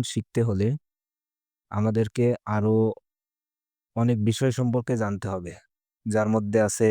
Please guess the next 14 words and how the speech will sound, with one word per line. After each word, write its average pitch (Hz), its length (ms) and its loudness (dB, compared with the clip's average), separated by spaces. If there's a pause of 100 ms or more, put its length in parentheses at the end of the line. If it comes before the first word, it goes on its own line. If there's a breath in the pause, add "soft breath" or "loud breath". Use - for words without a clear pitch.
মাখরাজ, 107 600 0 (920)
তাজবিদ, 107 540 2 (720)
মাদ, 104 400 2 (640)
গন্না, 107 440 2 (1400)
এরকম 120 360 0
আরো 107 280 2
অনেক 120 240 2 (240)
বিষয়। 101 380 -2 (680)
তো 123 140 -2
আজকের 143 420 -2
পর্বে 151 400 2
আমরা 120 260 4
দেখব 117 320 2 (920)
মাখরাজ 113 580 0